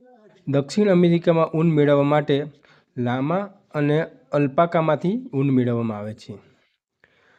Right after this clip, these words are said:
જમ્મુ કાશ્મીરમાં અંગારા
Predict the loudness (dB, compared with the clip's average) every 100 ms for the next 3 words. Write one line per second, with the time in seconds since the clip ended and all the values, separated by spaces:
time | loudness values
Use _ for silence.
0 | _ _ _ _ _ -4 0 2 4 2
1 | 0 0 0 2 0 -2 -6 -2 2 2
2 | 4 2 2 -4